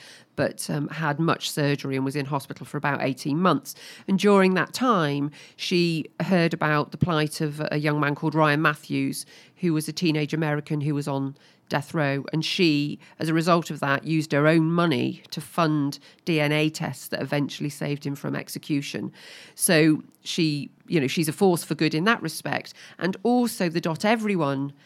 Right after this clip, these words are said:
um, that, that you've mentioned, Tracy, there is, there are a couple of digital attitude reports on,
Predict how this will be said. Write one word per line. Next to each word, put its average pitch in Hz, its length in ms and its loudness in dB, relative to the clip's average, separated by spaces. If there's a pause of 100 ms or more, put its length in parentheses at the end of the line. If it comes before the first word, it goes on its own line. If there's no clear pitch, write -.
(140)
um, 151 380 -2
that, - 160 -8
that 147 260 -10
you've 156 180 -4
mentioned, 165 380 -2
Tracy, 147 540 -6 (360)
there 190 280 4
is, 185 140 4
there 180 200 2
are 175 60 4
a 180 40 2
couple 208 280 2
of 180 100 -2
digital 180 560 0
attitude 185 500 -2
reports 160 720 -2 (380)
on, 170 280 4